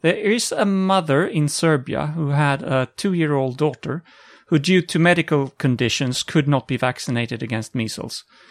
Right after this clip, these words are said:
And this daughter was treated for other conditions at a hospital when she was briefly exposed to another patient with measles. And, uh, she caught the disease, and she suffered for three months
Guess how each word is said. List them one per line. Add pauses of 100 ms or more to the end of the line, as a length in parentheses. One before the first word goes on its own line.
(520)
And
this
daughter
was
treated
for
other
conditions
at
a
hospital
when
she
was
briefly
exposed
to
another
patient (480)
with
measles. (680)
And,
uh,
she
caught
the
disease,
and
she
suffered
for
three
months